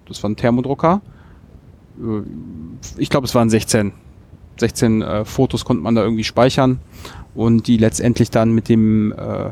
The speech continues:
Linkkabel auf dem Drucker dann ausdrucken. Und der Vortrag, ähm, auf den Labortagen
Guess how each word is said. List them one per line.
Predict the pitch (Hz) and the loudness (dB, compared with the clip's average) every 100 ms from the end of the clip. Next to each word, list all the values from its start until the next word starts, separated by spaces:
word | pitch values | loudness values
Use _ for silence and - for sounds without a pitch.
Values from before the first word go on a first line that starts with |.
| 117 | 2
Linkkabel | 127 160 - - - - 135 135 139 156 196 - - - - - - - - | 4 4 0 -4 -10 -2 2 4 4 4 4 0 -20 -20 -20 -20 -20 -20 -4
auf | 113 - | -2 2
dem | 113 | 2
Drucker | 107 107 104 98 | 2 2 4 4
dann | 98 | 2
ausdrucken. | - 87 - - 147 160 - | 0 -4 -6 -8 -2 -2 -2
Und | - 117 113 113 113 | -2 0 2 0 0
der | 107 | -2
Vortrag, | - 120 - - 113 117 - - - - - - - | 2 0 2 2 2 0 -6 -16 -18 -18 -18 -14 -4
ähm, | 113 | -2
auf | 113 - | -2 0
den | 117 | 2
Labortagen | 107 117 117 - 110 110 110 | 2 2 0 2 2 2 0